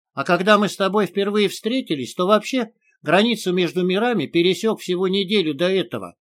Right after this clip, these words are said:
Поэтому элементарно никак не мог быть засланным казачком.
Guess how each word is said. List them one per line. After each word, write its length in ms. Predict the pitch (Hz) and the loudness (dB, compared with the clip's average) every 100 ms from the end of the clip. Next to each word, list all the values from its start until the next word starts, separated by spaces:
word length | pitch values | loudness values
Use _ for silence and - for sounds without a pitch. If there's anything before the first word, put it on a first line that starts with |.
| _ _ _ _ _ | _ _ _ _ _
Поэтому 440 | 160 233 226 226 | 2 2 2 2
элементарно 580 | 226 233 233 269 254 180 | 4 2 0 0 0 2
никак 400 | 160 175 202 190 | 0 0 0 -2
не 140 | 185 | -2
мог 240 | 208 247 175 | 0 -2 -2
быть 160 | 143 | -4
засланным 420 | 151 214 - 185 175 | 0 -2 -2 -4 -4
казачком. 720 | 180 175 190 - 135 98 | -2 -2 -4 -6 -8 -8